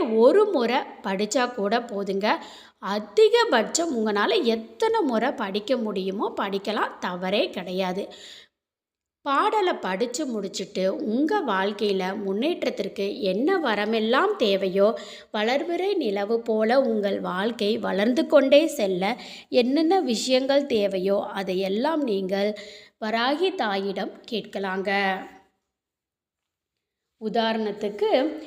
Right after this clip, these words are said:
நல்ல வேலை கிடைக்கணும், வருமானம் உயரணும், குழந்தை பிறக்க வேண்டும், கணவன் மனைவி ஒற்றுமை வேண்டும், நல்ல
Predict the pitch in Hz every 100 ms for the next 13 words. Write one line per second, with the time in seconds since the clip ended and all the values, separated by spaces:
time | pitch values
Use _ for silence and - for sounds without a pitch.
0 | - 220 214 208 254 302 214 208 214 233
1 | 214 196 190 190 185 180 190 - - -
2 | 220 208 247 381 349 240 214 247 214 202
3 | 190 190 196 190 196 - - _ 226 226
4 | 311 427 427 302 226 214 208 196 190 190
5 | 196 190 202 - - _ 214 196 233 403
6 | 440 339 285 247 226 220 190 190 - 320
7 | 330 277 233 208 196 190 220 - - -
8 | 208 175 202 269